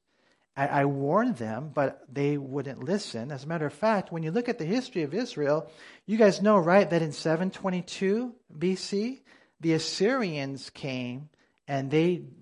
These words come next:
took the northern kingdom away captivity to Assyria. And so, you know, God had dealt with them, warned them, but they didn't listen. It was, now it's gonna be, think about this, you guys, eight hundred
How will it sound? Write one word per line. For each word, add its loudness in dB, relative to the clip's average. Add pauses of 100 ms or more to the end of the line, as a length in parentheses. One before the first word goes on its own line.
(140)
took -6 (160)
the -2
northern 0
kingdom -8
away -2 (280)
captivity -4
to -6
Assyria. -6 (640)
And -6
so, 4
you 2
know, 0
God 4
had 0
dealt 6
with -2
them, 2
warned 0
them, -2 (460)
but -6
they 0
didn't -4
listen. -8
It -6
was, -6
now 2
it's -4
gonna -6
be, -4
think -6
about -2
this, -10
you -8
guys, -6 (480)
eight 2 (180)
hundred -6